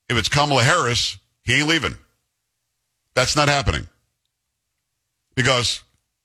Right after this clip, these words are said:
the Democrat Party can't stand Kamala Harris. Forget what I think.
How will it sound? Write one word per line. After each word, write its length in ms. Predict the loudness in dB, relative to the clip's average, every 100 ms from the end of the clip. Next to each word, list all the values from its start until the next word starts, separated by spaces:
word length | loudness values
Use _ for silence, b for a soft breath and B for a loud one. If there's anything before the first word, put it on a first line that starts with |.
| _ _ _ _ _ _ _ -4
the 80 | 0
Democrat 420 | 0 2 0 2
Party 280 | 2 2 2
can't 220 | 0 2
stand 260 | 2 4
Kamala 280 | 2 2 2
Harris. 160 | 2 2
Forget 240 | 2 2
what 100 | 2
I 120 | 0
think. 380 | 0 -4 -6 -14